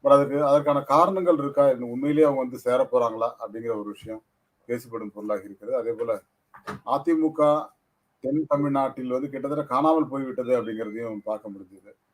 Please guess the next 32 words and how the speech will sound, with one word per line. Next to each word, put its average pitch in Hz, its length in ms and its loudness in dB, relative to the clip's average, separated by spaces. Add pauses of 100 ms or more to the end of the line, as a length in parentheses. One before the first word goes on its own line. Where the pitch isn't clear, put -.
(380)
அதே 135 160 -2
போல 143 160 0
பாஜக, 156 380 4
அதிமுகவுடைய 139 540 0
வாக்கு 139 280 0
சதவீதம் 131 400 -8
குறைவதற்கான 165 440 4
வாய்ப்பு 131 400 0
இருக்குது. 120 200 -4
அதற்கான 120 320 -2
காரணங்கள் 135 520 0
என்ன 113 300 -10 (520)
அப்படிங்கிறத 127 560 2
பத்தி 117 180 -6
நம்ம 123 220 -8
பேச 101 200 -14
போறோம். 101 260 -12 (200)
So, 120 100 -10
இப்படி 113 420 -10 (400)
பல 120 160 -2
சம்பவங்கள் 127 500 -2
ஒவ்வொன்றாக 120 520 -4
பார்க்கலாம். 117 360 -2
அதுக்கு 113 300 -8
முன்னாடி 123 300 -6 (500)
உங்களுடைய 117 460 -2
கருத்துக்கள் 127 380 -2
வரவேற்கப்படுகின்றன. 117 720 0
அதே 117 220 -4
போல 110 140 -8
நம்ம 104 100 -10
சேனலை 107 440 -6